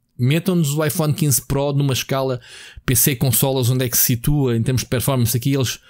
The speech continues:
fugiram à questão, obviamente, eles disseram que não, não estão para competir. Tem um jogo, tem uma, tem uma plataforma que,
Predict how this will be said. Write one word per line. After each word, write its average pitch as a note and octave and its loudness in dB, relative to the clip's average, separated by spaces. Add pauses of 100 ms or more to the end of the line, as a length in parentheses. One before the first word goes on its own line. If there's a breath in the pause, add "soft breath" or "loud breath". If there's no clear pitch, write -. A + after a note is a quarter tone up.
(140 loud breath)
fugiram A#2+ 2
à A2+ 0
questão, B2+ -2
obviamente, A2+ 0
eles G2+ 2
disseram A2+ 2
que G#2+ -2
não, G#2 2 (380 loud breath)
não A2+ 6
estão A#2 4
para A2+ 4
competir. C#3 2 (120)
Tem E3+ 2
um D#3 2
jogo, C#3 2 (100)
tem D3 2
uma, C#3+ 0
tem C3+ 0
uma C3+ 2
plataforma B2+ 0 (320 loud breath)
que, B2+ 0